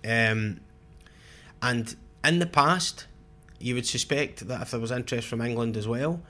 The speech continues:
it would be a good bargaining chip for Celtic to say to a Marseille or a Borussia Dortmund, "Well, guess what?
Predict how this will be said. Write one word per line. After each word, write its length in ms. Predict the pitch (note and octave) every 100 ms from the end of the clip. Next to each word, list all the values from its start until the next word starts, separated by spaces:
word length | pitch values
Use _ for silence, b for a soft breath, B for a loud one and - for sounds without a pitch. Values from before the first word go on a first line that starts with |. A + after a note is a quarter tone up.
| B
it 80 | G#2+
would 120 | G#2+
be 80 | A2+
a 60 |
good 220 | A2+ B2+
bargaining 420 | A#2 A#2+ C#3 D#3+ D#3
chip 220 | E3+ -
for 100 | D#3+
Celtic 500 | - D#3 D#3+ - - B B
to 100 | -
say 240 | - C3 C#3
to 320 | - D3+ D3+ B
a 100 | A#2
Marseille 560 | B2+ B2+ C3 - C3 C#3 B B
or 120 | A2+
a 60 | A2+
Borussia 420 | B2 C3 - B2
Dortmund, 400 | C3 C3+ C#3+ C3+ B B
"Well, 100 | - A2+
guess 260 | C3 B2+
what? 240 | B2 B2